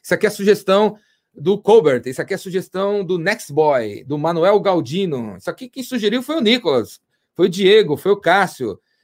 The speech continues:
foi o Vitor Soares, foi o, quem mais tá aqui?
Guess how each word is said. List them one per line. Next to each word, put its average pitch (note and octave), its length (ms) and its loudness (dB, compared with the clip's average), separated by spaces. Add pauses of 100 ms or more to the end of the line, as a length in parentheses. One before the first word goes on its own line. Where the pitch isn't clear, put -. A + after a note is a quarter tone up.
(160)
foi E3+ 180 0
o F#3 100 0
Vitor G3+ 300 -2
Soares, D#3 840 -2
foi G3 280 2
o, F3 480 4
quem E3+ 120 -4
mais D#3 200 -4
tá D3 100 -8
aqui? C3+ 320 -8